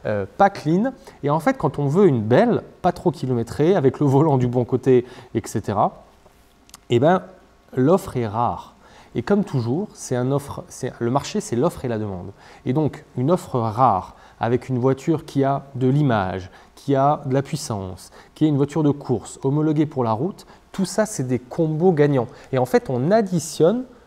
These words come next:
la combinaison gagnante. Donc voilà. Là, je vous ai donné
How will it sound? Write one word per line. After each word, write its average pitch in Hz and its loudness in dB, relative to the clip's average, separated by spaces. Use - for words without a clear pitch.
la 180 4
combinaison 151 0
gagnante. 120 4
Donc 117 -8
voilà. 95 -2
Là, 151 8
je 170 2
vous 175 4
ai 165 10
donné 151 6